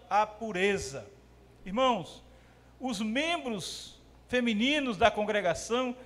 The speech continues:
não devem ser excluídos da esfera de conselho pastoral em relação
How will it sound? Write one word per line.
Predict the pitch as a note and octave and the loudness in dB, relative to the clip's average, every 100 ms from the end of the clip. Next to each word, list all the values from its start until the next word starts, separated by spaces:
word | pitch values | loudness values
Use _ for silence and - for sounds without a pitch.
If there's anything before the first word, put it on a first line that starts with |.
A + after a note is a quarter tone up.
| - - | -12 2
não | C4 F4 B3 | 4 4 4
devem | C#4 D4 C4 | 6 6 2
ser | - C4+ C#4 | -4 -4 -2
excluídos | - - C#4 C4 C#4+ D#4+ C#4+ G3 G#3+ E3+ | -6 -6 -4 0 2 2 -2 -6 -8 2
da | G3 G#3 - - - - - | 2 2 -4 -20 -20 -14 -6
esfera | G3+ - - A#3+ B3 A#3+ A#3 - - - - - | -4 -6 0 4 4 4 2 -2 -12 -20 -20 -6
de | F#3+ | -6
conselho | A3+ A3 G#3 - - C4+ C#4+ C#4 | -4 -4 -4 -4 2 8 8 6
pastoral | - A3+ A3+ - G#3 D#3 E3+ F3+ E3+ - - | 2 2 2 2 2 8 8 8 4 -4 -10
em | G3+ F#3+ | -4 0
relação | F#3+ F#3 E3+ - E3+ E3 | 2 2 0 -4 -4 -4